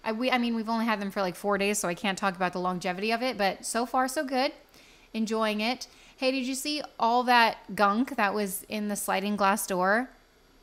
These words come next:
I meant to vacuum that before Easter, <laughs> so I guess that's how long it's been since I've done, like, a nice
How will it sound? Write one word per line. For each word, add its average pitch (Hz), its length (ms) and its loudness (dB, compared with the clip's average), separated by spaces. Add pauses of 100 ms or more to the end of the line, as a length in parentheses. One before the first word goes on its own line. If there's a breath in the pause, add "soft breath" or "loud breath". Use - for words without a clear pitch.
(300)
I 226 300 4
meant 240 500 2 (160)
to 320 300 0
vacuum 247 440 2
that 185 260 4
before 208 920 0
Easter, 185 580 -4
<laughs> 220 60 4
so - 260 2
I 202 80 4
guess 214 200 2
that's 233 200 -2
how 220 120 4
long 190 180 0
it's 185 140 -6
been 190 220 -4
since 175 340 -8 (460 loud breath)
I've 202 200 0
done, 190 240 0
like, 185 340 -2
a 214 100 2
nice 185 600 -4